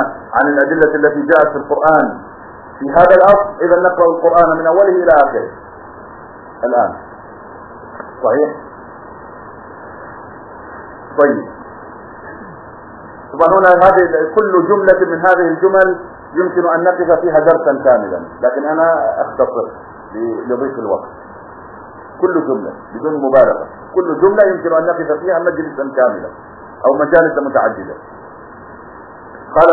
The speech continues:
"وكون أكثر القرآن في بيان هذا الأصل من وجوه شتى بكلام يفهمه أبلد العامة، ثم لما صار على أكثر الأمة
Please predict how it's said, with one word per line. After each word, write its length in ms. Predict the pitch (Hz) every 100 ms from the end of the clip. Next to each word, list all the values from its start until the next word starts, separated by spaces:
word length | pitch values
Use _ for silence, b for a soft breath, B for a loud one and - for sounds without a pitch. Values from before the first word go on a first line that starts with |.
| 165
"وكون 340 | 165 190 175
أكثر 260 | 180 175 165
القرآن 580 | 156 156 151 170 165 147
في 80 | 147
بيان 420 | 147 156 151 143
هذا 160 | 139 139
الأصل 300 | 143 143 - - - - -
من 120 | 143
وجوه 380 | 151 147 180 170 156 -
شتى 380 | 180 - 180 175 165 - - -
بكلام 520 | 135 156 170 160 151
يفهمه 580 | 147 - 165 160 156 160
أبلد 300 | 170 165 151
العامة، 560 | 147 139 143 117 104 95 - - - - -
ثم 200 | 160 175
لما 340 | 185 190 185 175
صار 320 | 196 180 170 151
على 100 | 160 160
أكثر 260 | - - 170
الأمة 760 | 156 156 170 156 143 135 113